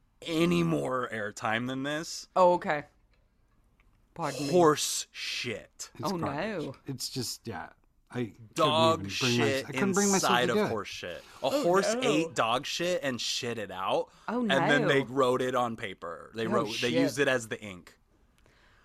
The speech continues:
Speaker 3: But Glenn
Speaker 2: Well.
Speaker 3: Close is lovely.
Speaker 1: Glenn
Speaker 3: And I
Speaker 1: Close is
Speaker 3: mean, <laughs>
Speaker 1: fantastic.
Speaker 3: and I mean, just,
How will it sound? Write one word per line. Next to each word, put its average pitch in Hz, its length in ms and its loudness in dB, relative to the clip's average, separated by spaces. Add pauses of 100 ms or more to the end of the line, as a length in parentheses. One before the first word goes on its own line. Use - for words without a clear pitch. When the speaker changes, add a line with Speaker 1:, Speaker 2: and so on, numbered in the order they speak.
(180)
Speaker 3:
But 165 120 -2
Glenn 214 340 2
Speaker 2:
Well. 139 100 -2
Speaker 3:
Close 170 380 0
is 160 200 -10
lovely. 147 580 -6 (640)
Speaker 1:
Glenn 156 120 0
Speaker 3:
And 190 80 6
I 185 60 8
Speaker 1:
Close 180 120 6
is 139 60 4
Speaker 3:
mean, 180 80 6
<laughs> 127 80 2
Speaker 1:
fantastic. 117 640 -4 (440)
Speaker 3:
and 180 160 4
I 180 60 6
mean, 175 380 6 (440)
just, - 440 0